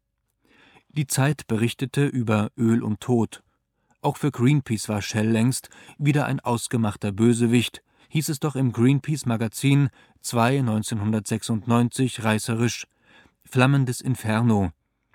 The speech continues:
Ohne Rücksicht auf Menschen und Natur fackeln Shell und andere Ölkonzerne im Ogoniland riesige Mengen Erdgas ab."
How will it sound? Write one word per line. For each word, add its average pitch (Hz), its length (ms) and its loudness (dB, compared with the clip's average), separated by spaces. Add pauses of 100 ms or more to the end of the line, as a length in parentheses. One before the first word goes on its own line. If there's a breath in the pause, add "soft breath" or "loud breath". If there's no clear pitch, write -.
(200)
Ohne 147 280 4
Rücksicht 147 360 -4
auf 98 160 -6
Menschen 127 400 2
und 110 180 -8
Natur 123 480 2 (440 soft breath)
fackeln 151 300 -2
Shell 139 260 0
und 123 220 -2
andere 113 360 2
Ölkonzerne 120 840 0 (240 soft breath)
im 135 160 -4
Ogoniland 123 800 2
riesige 117 460 -4
Mengen 107 300 0
Erdgas 107 540 -2
ab." - 320 -6